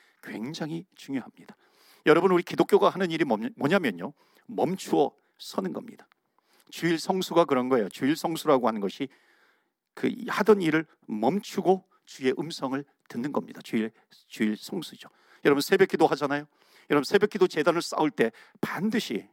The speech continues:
그 전에 하던 일을 멈추고 잠을 자야 됩니다. 그래야 새벽 제단을 쌓을 수 있는 것이죠. 멈추지 못하고 밤늦게까지 무엇을 한다? 새벽 제단을 쌓을 수가 없습니다. 여러분, 지금은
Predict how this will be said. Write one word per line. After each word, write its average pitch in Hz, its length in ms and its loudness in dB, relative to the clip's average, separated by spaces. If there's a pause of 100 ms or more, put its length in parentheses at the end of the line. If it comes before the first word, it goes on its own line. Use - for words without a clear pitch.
그 - 120 -4
전에 107 220 -4
하던 143 320 -4
일을 104 160 -4
멈추고 156 520 -2 (300)
잠을 - 280 -6
자야 - 240 -8
됩니다. 123 400 -12 (320)
그래야 123 420 -2 (320)
새벽 185 320 -4
제단을 107 300 -6
쌓을 - 300 -6
수 113 220 -6 (320)
있는 104 240 -6
것이죠. - 380 -12 (300)
멈추지 170 420 2
못하고 147 320 4
밤늦게까지 143 760 0 (220)
무엇을 147 360 -2
한다? 175 360 -10 (500)
새벽 - 300 -8
제단을 101 300 -4
쌓을 104 240 -4
수가 95 280 -12 (220)
없습니다. - 560 -14 (420)
여러분, 127 220 4
지금은 131 460 -2